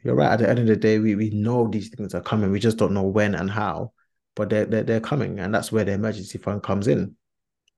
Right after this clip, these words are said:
So I think what's also important as well is to,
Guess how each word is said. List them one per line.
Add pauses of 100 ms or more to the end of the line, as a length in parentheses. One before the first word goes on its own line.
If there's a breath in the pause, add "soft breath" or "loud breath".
(200)
So
I
think
what's
also
important
as
well (800)
is
to,